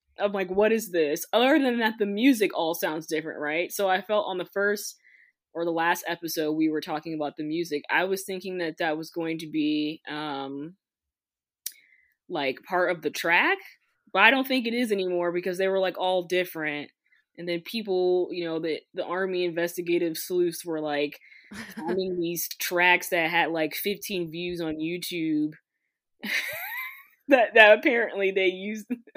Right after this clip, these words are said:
Speaker 1: <laughs> they used, like, the instrumentals for, for these clips. I, I don't, I have no idea how anyone even found them or put two and two together, but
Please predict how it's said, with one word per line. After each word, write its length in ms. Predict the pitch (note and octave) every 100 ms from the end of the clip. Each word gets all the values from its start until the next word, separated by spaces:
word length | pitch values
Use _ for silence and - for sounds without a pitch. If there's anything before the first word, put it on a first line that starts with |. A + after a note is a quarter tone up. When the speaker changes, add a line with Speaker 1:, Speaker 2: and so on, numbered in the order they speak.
| C4
Speaker 1:
<laughs> 400 | - - D4+ -
they 100 | C4 A3
used, 380 | G3+ G#3 A#3 G#3
like, 180 | G3+
the 100 | G3
instrumentals 600 | - A3 A3+ F#3+ G3+ G3 G3+
for, 440 | F3+ F3 E3+ F#3+ _ - _
for 100 | G3+
these 200 | G3 F3+
clips. 580 | - G3 F#3 E3 G3 - - -
I, 100 | - _ _ -
I 80 |
don't, 360 | E3+ F3+ F3 D3+ -
I 60 | F3+
have 100 | F3
no 220 | F3+ F3
idea 360 | F3+ E3+ E3
how 120 | F3+ F3
anyone 400 | F3+ F3 F3 E3+
even 420 | F3 E3+ E3 E3 -
found 380 | F#3 F#3 G3 G3
them 400 | G3 G3 G3 F3+
or 340 | D#3 C#3+ D3+ _ _ _ _
put 200 | - G#3
two 180 | - G3+
and 100 | F#3
two 120 | F#3 F#3
together, 640 | E3 E3+ F3 F3+ F3+ F3+
but 440 | E3 D#3+ D3+ C#3+